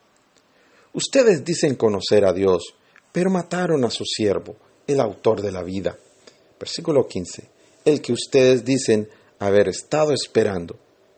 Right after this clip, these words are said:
Ustedes entregaron, ustedes negaron, ustedes mataron al descendiente de Abraham,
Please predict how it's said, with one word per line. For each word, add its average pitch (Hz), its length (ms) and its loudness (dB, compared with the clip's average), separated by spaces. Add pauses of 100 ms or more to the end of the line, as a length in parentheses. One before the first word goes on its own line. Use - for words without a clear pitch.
(680)
Ustedes 156 720 0
entregaron, 101 800 0 (300)
ustedes 190 680 0
negaron, 104 580 0 (340)
ustedes 131 640 0
mataron 92 540 -4 (260)
al 127 220 0
descendiente 110 760 0
de 95 100 4
Abraham, 101 480 0